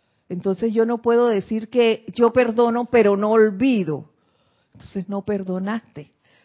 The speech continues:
no has hecho esto. Porque si hubieras perdonado,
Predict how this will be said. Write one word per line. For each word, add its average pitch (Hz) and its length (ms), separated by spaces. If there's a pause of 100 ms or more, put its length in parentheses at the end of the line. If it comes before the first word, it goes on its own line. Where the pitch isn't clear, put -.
no 214 120
has 226 220
hecho 226 500
esto. 233 520 (560)
Porque 190 240
si 202 140
hubieras 254 380
perdonado, 208 800